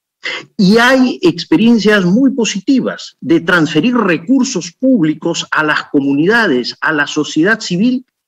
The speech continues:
para que ejecute obras en vez de que sea el alcalde o la autoridad sectorial la que ejecuta las obras.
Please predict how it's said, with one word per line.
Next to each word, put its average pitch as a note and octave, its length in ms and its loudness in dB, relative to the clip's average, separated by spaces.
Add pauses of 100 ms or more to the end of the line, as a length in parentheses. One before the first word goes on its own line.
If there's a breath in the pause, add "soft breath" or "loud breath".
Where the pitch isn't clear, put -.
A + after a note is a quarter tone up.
(160)
para F3 380 -4
que E3 120 4
ejecute G3 580 0
obras A3+ 600 -2
en E3 200 0
vez G3 200 0
de G3 120 0
que F3 120 -2
sea G3+ 520 0 (180)
el C3 180 0
alcalde G3 720 0
o F#3 280 2
la E3+ 120 0
autoridad C3 480 -2
sectorial E3 720 -2
la C3+ 240 -6
que B2+ 100 -2
ejecuta A#2+ 560 -4
las E2+ 280 -12
obras. - 480 -20